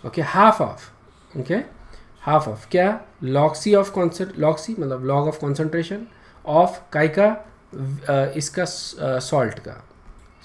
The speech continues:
सॉल्ट कॉन्सेंट्रेशन, ओके, प्लस पीकेए,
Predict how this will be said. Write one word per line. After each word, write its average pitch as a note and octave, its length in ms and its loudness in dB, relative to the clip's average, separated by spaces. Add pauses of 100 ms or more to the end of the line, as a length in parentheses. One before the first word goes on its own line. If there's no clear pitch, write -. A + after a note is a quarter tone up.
(100)
सॉल्ट C#3 260 0
कॉन्सेंट्रेशन, - 1700 -14
ओके, D#3+ 180 -2 (1000)
प्लस G#3+ 360 2 (640)
पीकेए, - 420 -8